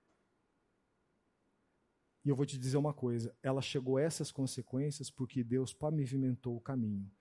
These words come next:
De Deus não se zomba. De Deus não se zomba. O sangue de Jesus Cristo não foi vertido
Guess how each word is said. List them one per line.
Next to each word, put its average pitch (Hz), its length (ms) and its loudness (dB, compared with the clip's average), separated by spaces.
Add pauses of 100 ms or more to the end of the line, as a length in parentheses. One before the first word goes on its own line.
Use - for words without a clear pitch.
(120)
De 135 200 0
Deus 131 340 2
não 131 160 2
se 143 160 -8
zomba. 113 420 -2 (1600)
De 135 200 2
Deus 135 300 6
não 131 100 6
se 120 160 -6
zomba. 110 500 -4
O 127 140 0
sangue 180 460 2
de 139 100 0
Jesus 131 400 0
Cristo 151 480 -2 (260)
não 170 800 10
foi 143 600 6
vertido 131 840 4